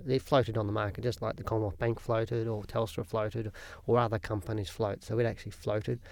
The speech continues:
Um, all the members of the stock exchange at the time, I remember my broker at the time was a member of the Australian Stock Exchange. I think he paid ten thousand dollars to become a member of the stock exchange, or not even that. And the day after he floated,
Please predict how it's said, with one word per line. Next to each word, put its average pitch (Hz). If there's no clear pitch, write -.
Um, 127
all 156
the 135
members 127
of 117
the 110
stock 127
exchange 113
at 101
the 107
time, 131
I 117
remember 107
my 117
broker 117
at -
the -
time 117
was 107
a 107
member 113
of 107
the 110
Australian 110
Stock 127
Exchange. 127
I 110
think 147
he 117
paid 110
ten 120
thousand 120
dollars 120
to -
become 123
a 117
member 120
of 120
the 117
stock 123
exchange, 135
or 110
not 113
even 101
that. 139
And 120
the 113
day 120
after 110
he 98
floated, 131